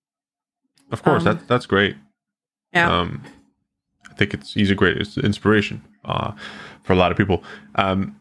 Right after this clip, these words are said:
Speaker 1: what do you see yourself, um, doing, like, next year and the ne-, the years to come? Do you see yourself,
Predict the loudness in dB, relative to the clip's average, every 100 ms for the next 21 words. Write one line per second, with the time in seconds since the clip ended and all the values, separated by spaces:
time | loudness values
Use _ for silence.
0 | _ 0 2 4 4 4 4 2 -2 _
1 | _ _ _ _ _ _ _ _ -18 -10
2 | 0 2 2 2 0 0 -6 _ _ _
3 | _ _ _ _ _ -4 -2 -2 -6 -10
4 | -16 -20 _ _ _ _ _ -20 -20 _
5 | _ _ -6 0 2 4 2 -2 -8 _
6 | -2 -2 2 2 2 -2 0 2 4 2
7 | -2 -2 -2 -2 2 2 2 0 0 0
8 | 2 0 0 0 0 2 0 0 -4